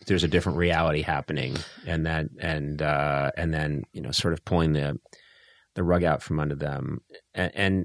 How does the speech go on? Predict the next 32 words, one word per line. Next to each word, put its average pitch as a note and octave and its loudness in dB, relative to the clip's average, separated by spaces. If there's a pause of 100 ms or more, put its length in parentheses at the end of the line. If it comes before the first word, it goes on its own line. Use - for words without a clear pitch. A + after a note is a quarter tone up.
(100)
and G#2 4
look, C#3 8
those G#2+ 8
shows F#2+ 4
also, F2+ 6
or F2 2
those E2+ 6
kinds F#2+ 6
of, E2 2 (300)
uh, C#2+ 0 (100)
things E2+ -2
have E2 0
their E2 0
value, E2 2 (200)
those E2 -4
kinds E2 -4
of D2 -6
movies. D#2+ 0 (180)
Uh, D#2+ 4
and E2 2
when F2 2
it's C#2 -4
done E2+ 2
right, F2 4
it D#2+ 0
can D#2+ -2
be D#2 -2
really D#2 0
beautiful, F2 0
but D#2 0
yours F2 4
is D#2+ 2